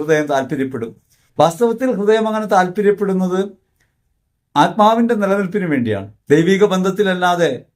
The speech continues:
ആത്മാവിന് നിലനിൽക്കാൻ സാധ്യമല്ല. ആത്മാവിൻ്റെ ഈ ആവശ്യം നിറവേറ്റാൻ പരിശുദ്ധാത്മാവിൽ നമുക്ക് നൽകപ്പെടുന്ന പ്രേരണകളാണ്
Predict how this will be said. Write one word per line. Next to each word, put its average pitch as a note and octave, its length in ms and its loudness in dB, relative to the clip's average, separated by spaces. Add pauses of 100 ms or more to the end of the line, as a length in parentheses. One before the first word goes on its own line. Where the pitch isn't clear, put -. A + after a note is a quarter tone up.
(280)
ആത്മാവിന് D#3+ 520 0
നിലനിൽക്കാൻ D3 500 -4
സാധ്യമല്ല. A#2+ 480 -4 (880)
ആത്മാവിൻ്റെ A#3 600 2 (120)
ഈ - 20 0 (140)
ആവശ്യം G#3+ 360 0
നിറവേറ്റാൻ F3 500 0 (440)
പരിശുദ്ധാത്മാവിൽ F3+ 880 0 (460)
നമുക്ക് G3 420 2
നൽകപ്പെടുന്ന F#3 460 -4 (100)
പ്രേരണകളാണ് F3 800 2